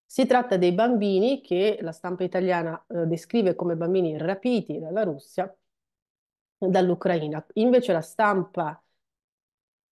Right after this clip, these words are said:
eh, russa, eh, definisce questi bambini evacuati dalle zone pericolose, perché si tratta di zone di guerra, quindi dal Donbass o dalle zone dell'Ucraina che sono coinvolte in questi scontri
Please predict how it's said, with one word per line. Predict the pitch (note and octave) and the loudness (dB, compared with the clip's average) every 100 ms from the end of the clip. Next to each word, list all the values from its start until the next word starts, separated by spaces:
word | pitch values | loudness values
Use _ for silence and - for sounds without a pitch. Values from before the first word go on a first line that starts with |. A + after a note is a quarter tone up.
| - | -8
eh, | F#3+ F3+ E3+ E3+ | -2 -2 0 2
russa, | C#4 B3 - C#4+ D4+ D4+ | 2 2 0 2 2 2
eh, | F#3 | -2
definisce | F3+ - G#3 A3+ F#3 | -2 0 0 0 -4
questi | F#3 - E3+ | -6 -6 -4
bambini | F#3 G#3+ F#3 F3+ G3 A#3+ A#3+ _ _ _ _ _ | -2 0 0 2 2 0 -2 _ _ _ _ _
evacuati | - C4 A#3 - A#3 E3 D#3+ E3 | 0 4 2 4 4 4 0 -4
dalle | E3+ E3+ | -2 -4
zone | F3 A3 E3+ - | 0 0 -2 -4
pericolose, | - B3+ G#3 G#3 F#3+ G3 F3+ D#3+ | 0 2 0 0 -2 0 -2 -4
perché | D#3+ E3 E3 | -8 -12 -12
si | - | -10
tratta | E3 F#3 F#3+ | -6 -4 -2
di | E3 D#3+ | -2 2
zone | F#3+ F#3+ E3 | 4 2 2
di | D#3+ F#3 | 0 0
guerra, | A3+ C4+ C4+ F3 | 4 4 4 0
quindi | D#3+ D#3 D#3 | -2 -6 -6
dal | D#3 D3 | -8 -8
Donbass | D#3 D#3+ A3+ A3 - | -4 2 2 2 -4
o | |
dalle | D#3+ E3 E3 | -4 -2 -2
zone | D#3 G3 E3 | 0 0 2
dell'Ucraina | D#3 D#3 - E3+ G#3+ F#3+ | -2 -6 -2 0 2 0
che | D3 | -4
sono | - F#3+ E3+ | -10 -6 -6
coinvolte | - G3+ G3+ F#3 G3 E3+ - | -2 2 4 4 4 2 -2
in | D3+ | -10
questi | C#3+ D#3+ C#3+ | -8 -10 -10
scontri | - - D3+ C#3 D#3 A#3 D#4 - | -12 -4 -4 -2 0 2 2 -4